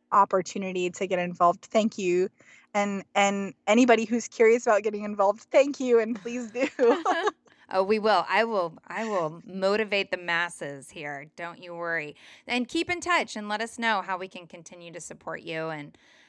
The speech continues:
Speaker 2: and the organization and, uh, spread the word.
Speaker 1: We will do. Thank you. And, and I
Speaker 2: Awesome.
Speaker 1: wanna say that those winter clothes and the things we really need, that,
Speaker 2: Mm-hmm.
Speaker 1: that campaign is what we call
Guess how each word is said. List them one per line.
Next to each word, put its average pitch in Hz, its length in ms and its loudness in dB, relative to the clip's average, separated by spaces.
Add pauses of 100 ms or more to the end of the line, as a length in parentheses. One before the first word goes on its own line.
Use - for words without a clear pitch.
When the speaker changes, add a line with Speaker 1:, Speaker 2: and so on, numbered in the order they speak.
(140)
Speaker 2:
and 175 160 -8
the 175 60 -6
organization 165 840 -6 (100)
and, 160 360 -6
uh, 151 240 -6
spread 160 320 -10
the 143 80 -12
word. - 260 -12 (920)
Speaker 1:
We 254 120 -2
will 277 180 2
do. 277 400 -4 (100)
Thank 285 280 0
you. 170 160 2
And, 185 200 -2
and 226 120 0
I 226 60 4
Speaker 2:
Awesome. 220 100 2
Speaker 1:
wanna 247 240 0
say 226 320 0
that 208 240 0 (180)
those 214 260 -6
winter 240 360 -2
clothes 220 480 2
and 202 100 -10
the 196 80 -10
things 208 260 -8
we 208 80 -2
really 202 260 -4
need, 196 320 -8
that, 190 180 4
Speaker 2:
Mm-hmm. 202 100 -10 (160)
Speaker 1:
that 202 200 2
campaign 220 440 -6
is 196 160 -8
what 190 300 -6
we 208 100 -10
call 190 560 4